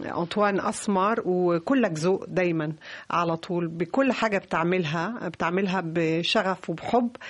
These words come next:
فأنا بشكرك، أنت إنسان ملهم بجد، يعني. أنا بقولش كده علشان أخليك تبقى أحمر يا جورج يا كلوني. <laughs> بس، آه، كنت من شوية بتقول إنه، آه، بت-، كل design بتصممه في،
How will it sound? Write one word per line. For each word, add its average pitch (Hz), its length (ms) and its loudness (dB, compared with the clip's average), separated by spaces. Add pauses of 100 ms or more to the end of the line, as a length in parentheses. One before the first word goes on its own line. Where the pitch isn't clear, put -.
(340)
فأنا 175 680 0
بشكرك، 196 680 0
أنت 180 240 0
إنسان 226 340 2
ملهم 190 400 2
بجد، 170 400 2
يعني. 147 340 0
أنا 160 100 0
بقولش 190 320 0
كده 196 180 0
علشان 165 460 0
أخليك 170 420 -2
تبقى 175 260 -2
أحمر 180 300 -2
يا 180 140 2
جورج 190 300 2
يا 190 80 2
كلوني. 214 380 2
<laughs> 320 1500 -4
بس، 254 340 2 (420)
آه، 220 160 4
كنت 262 320 0
من 226 160 4
شوية 269 280 4
بتقول 240 400 2
إنه، 202 380 2
آه، 190 580 0
بت-، - 840 -4
كل 277 240 2
design 220 520 2
بتصممه 233 600 2
في، 202 340 -2